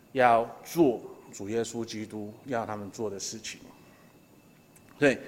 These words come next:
一方面呢，是我们有要去宣教，我们要传讲主耶稣基督的福音。可是另外一方面呢，我们要教导大家可以顺服神他所教的一切。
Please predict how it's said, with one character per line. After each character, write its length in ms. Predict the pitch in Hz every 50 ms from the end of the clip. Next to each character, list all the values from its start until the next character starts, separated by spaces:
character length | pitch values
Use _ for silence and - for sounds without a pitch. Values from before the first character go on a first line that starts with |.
| - - - -
一 80 | 180 180
方 220 | 180 180 151 147
面 200 | 160 165 151 131
呢， 200 | 123 110 110 113
是 280 | 110 - 147 139 127 - - - - - -
我 120 | 123 123
们 100 | 131 143
有 280 | 139 123 113 110 104 104 - - -
要 100 | 160 160
去 100 | 156 170
宣 280 | 156 - - 131 123 123
教， 180 | - 139 - - - - - - - 120
我 80 | 123
们 100 | 117 156
要 80 | 160 156
传 360 | 156 - - - 131 123 143 156
讲 220 | - - 120 104 - - - - - - _ _
主 140 | - - 110
耶 80 | 117 117
稣 120 | 117 123
基 200 | 117 - 120 117
督 260 | 110 117 120 117 123 - - - - - _
的 100 | - 117
福 260 | 107 - - 107 98 101
音。 220 | 101 98 104 104 - - - - _ - _ _
可 80 | - 135
是 60 | 151
另 140 | 190 208 208
外 120 | 202 175
一 20 | 165
方 160 | 156 147 143
面 120 | 151 139
呢， 80 | 123 120
我 80 | 107 98
们 80 | 135
要 100 | 139 139 -
教 380 | - - - 160 156 170 180
导 220 | - 113 98 98 -
大 200 | - 117 107 104
家 300 | - - 104 95 95 95 -
可 80 | - 139
以 140 | 117 107 110
顺 360 | - - - 196 180 143 131
服 220 | - - - 107 104 104 110
神 400 | - - - - - 113 104 104 110 104 - - - - - - -
他 160 | 117 117 113
所 200 | - - 107 101
教 200 | - 110 107 110
的 60 | 107
一 60 | 107 107 107
切。 240 | - - - 127